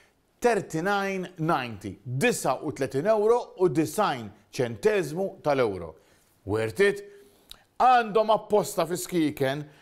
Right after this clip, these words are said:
jekk inġibu close-up, dan id-disin, kull sikkina għandha dak id-disin,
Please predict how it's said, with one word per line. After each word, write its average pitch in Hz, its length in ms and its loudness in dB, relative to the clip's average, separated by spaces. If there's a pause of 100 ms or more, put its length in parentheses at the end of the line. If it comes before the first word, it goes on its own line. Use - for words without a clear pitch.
jekk 160 300 2
inġibu 170 340 2
close-up, 127 560 2
dan 226 240 4
id-disin, 165 680 0 (380)
kull 170 160 6
sikkina 175 460 0
għandha 160 160 2
dak 147 160 2
id-disin, 139 480 0